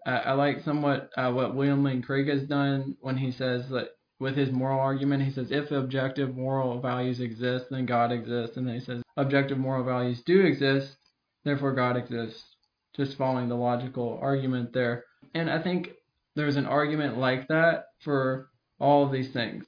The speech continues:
I think the argument is more like, if these things exist and are as important as, as we hold on to them being, if they're really as valuable as we hold on to them being,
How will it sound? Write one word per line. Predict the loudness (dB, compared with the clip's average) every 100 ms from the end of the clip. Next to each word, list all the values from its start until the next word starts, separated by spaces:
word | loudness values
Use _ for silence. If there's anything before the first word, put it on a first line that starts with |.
| _
I | -4
think | 0 0 0
the |
argument | 2 2 2 2 2 0
is | 2 2 0 -6 -20 _ _ _ -6
more | 0 4 4
like, | 4 4 2 -4 -2
if | -2 -2 -4
these | 0 0 0
things | -2 0 2 2 2 -4 -20 _ _ _ _ -4
exist | -4 0 2 2 0 0
and | -2 4
are | 4 6 6
as | 4 2
important | 0 0 0 2 2 -2 -4 _ _ _ _
as, | 0 0 0 -4 -2
as | -2 0
we | 2 4 6 8 6 2 -4
hold | 2 4 4 2
on | 2 2 2
to | 0
them | -2 -2 -2 -2
being, | -2 -2 -4 -6 -10 -16 _ _ _ _
if | -2 2
they're | 2
really | 4 4 4 4
as | 2 0
valuable | 0 2 4 4 2 0 -2 -4 -8 -14 _ _ _ _ -4
as | 0 4
we | 4
hold | 4 4
on | 4 4
to | 2
them | 2 2 2
being, | 4 4 2 -2